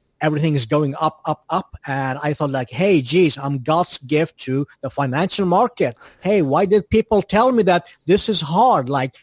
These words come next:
people have been lying to me. This is easy. Like, geez,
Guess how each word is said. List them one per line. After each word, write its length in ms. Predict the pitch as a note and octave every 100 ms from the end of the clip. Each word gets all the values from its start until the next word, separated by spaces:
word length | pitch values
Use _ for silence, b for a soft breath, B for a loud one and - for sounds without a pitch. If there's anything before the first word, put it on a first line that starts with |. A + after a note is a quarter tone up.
| _
people 240 | A3+ A3+
have 160 | F3+ G3+
been 160 | G3 F#3+
lying 300 | F3+ A#3 F#3
to 80 |
me. 40 | D#3
This 200 | A3+ B3+
is 120 | G#3
easy. 560 | - C4+ C#4 F#3+ D3 G2
Like, 300 | A#2+ C3+ B2+
geez, 440 | A#2+ A3+ G#3 C3